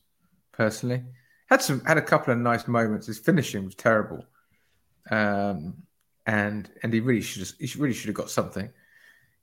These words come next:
Gabriel Jesus was sort of trying too hard in a way. Uh, Saka, I think there were a couple of moments when he shot rather than tried to pass. So across the board, we,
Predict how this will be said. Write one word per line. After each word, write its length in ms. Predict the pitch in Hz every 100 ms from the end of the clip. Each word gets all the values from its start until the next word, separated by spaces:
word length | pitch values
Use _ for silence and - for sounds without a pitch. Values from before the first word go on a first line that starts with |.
| -
Gabriel 360 | 131 131 131 123
Jesus 540 | 127 117 131 131 -
was 140 | 117 -
sort 160 | 127
of 180 | 95 - _ _ - -
trying 360 | - 143 120 -
too 200 | - 113
hard 300 | - 110 113
in 80 |
a 80 | 117
way. 240 | 123 127 139 - _ _ _ _ _ _
Uh, 360 | - 113 107 87
Saka, 800 | - - 127 120 143 131 123 - _ _ _ _ -
I 60 |
think 120 | 110 90
there 80 |
were 80 | 107
a 40 | -
couple 240 | 117 117
of 180 | 113 -
moments 380 | 123 117 117 -
when 140 | 113
he 120 | 110
shot 440 | - - 127 123 113
rather 300 | 113 104 104
than 200 | 98 92
tried 220 | 113 104
to 60 |
pass. 560 | - - 107 120 120 - _ _ _ _ _ _ _ _
So 480 | - 139 139 127 - - -
across 300 | - 180 165
the 80 | 123
board, 400 | 123 120 135 139
we, 180 | 117